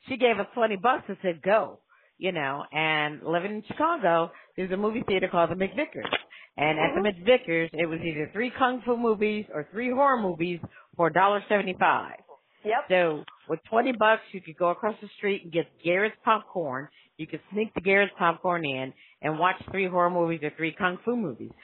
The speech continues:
Speaker 1: Only thing
Speaker 2: Yep.
Speaker 1: is, I didn't like horror movies. But
Speaker 2: Did
Speaker 1: the problem
Speaker 2: you,
Speaker 1: was,
Speaker 2: did you get,
Speaker 1: I didn't have a choice. My
Speaker 2: but did you
Speaker 1: sister
Speaker 2: get, but did you get the, the cheddar cheese and caramel mix at Garrett's?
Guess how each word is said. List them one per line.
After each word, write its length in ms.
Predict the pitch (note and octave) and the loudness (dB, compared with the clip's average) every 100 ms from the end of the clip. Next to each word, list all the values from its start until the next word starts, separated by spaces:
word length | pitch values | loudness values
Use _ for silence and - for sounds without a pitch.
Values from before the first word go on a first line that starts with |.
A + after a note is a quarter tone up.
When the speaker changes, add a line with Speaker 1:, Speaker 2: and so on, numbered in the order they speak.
| - - | -20 -6
Speaker 1:
Only 220 | E3 F#3 E3+ | -2 0 2
thing 100 | F3 | 2
Speaker 2:
Yep. 180 | D4 B3+ | 6 4
Speaker 1:
is, 60 | F#3 - _ _ | 2 -6 _ _
I 160 | F#3+ A3 | 4 6
didn't 160 | G#3+ G3 | 6 4
like 180 | C4 | 2
horror 280 | - G#3+ F3 | 2 2 2
movies. 380 | D#3 B2+ A2 - - - _ _ _ _ _ | 0 -8 -12 -14 -12 -12 _ _ _ _ _
But 100 | C#3+ | -4
Speaker 2:
Did 80 | C#4+ | 0
Speaker 1:
the 20 | |
problem 340 | B3+ D4 C4 | 4 4 2
Speaker 2:
you, 40 | G#3 | 2
Speaker 1:
was, 180 | E3+ D3+ | 2 2
Speaker 2:
did 40 | |
you 60 | - | -2
get, 120 | G3+ - | -2 -2
Speaker 1:
I 40 | |
didn't 100 | A3 A3 | -2 0
have 40 | E3 | -2
a 120 | - | -2
choice. 320 | C4+ F3+ - _ _ _ - _ _ | 0 0 -6 _ _ _ -20 _ _
My 200 | F3+ G3+ | 0 0
Speaker 2:
but 80 | - | 0
did 180 | D4 D4+ | -4 -4
you 80 | E4 | -4
Speaker 1:
sister 320 | - G3 D#3+ | -2 0 -2
Speaker 2:
get, 60 | - _ _ _ _ _ _ | -8 _ _ _ _ _ _
but 120 | C#4+ | -14
did 120 | D4 C4+ | -12 -14
you 80 | C4+ | -8
get 160 | C4+ C4 - | -8 -8 -8
the, 180 | B3+ G#3+ - _ | -6 -6 -8 _
the 80 | G#3 G#3 | -14 -8
cheddar 220 | A#3+ A3+ B3 - | -8 -6 -10 -10
cheese 180 | A3+ A3 | -12 -12
and 80 | G#3 | -10
caramel 300 | - G3+ G3 | -6 -6 -6
mix 240 | G3 F#3+ - - | -8 -10 -10 -12
at 100 | - | -10
Garrett's? 340 | E3 F3 F#3 | -8 -8 -10